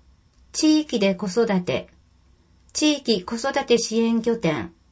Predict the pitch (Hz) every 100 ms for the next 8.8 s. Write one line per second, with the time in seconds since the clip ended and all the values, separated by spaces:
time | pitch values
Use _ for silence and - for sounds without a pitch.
0 | _ _ _ - 247 294 294 285 262 247
1 | 247 247 240 233 226 220 127 65 - _
2 | _ _ _ _ _ _ _ _ - 285
3 | 285 302 - - 269 247 185 247 277 302
4 | 302 240 226 220 196 170 165 156 - _
5 | - 247 302 294 294 285 285 277 262 277
6 | 269 240 202 175 156 - - 240 247 247
7 | 240 226 214 220 214 196 190 180 175 170
8 | - 160 143 139 151 - -